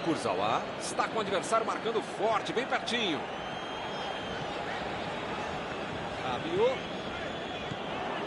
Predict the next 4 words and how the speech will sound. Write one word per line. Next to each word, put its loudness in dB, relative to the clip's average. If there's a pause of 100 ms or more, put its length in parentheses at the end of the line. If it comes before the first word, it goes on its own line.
(560)
Verratti. 2 (560)
Vem 4
o 2
passe. 4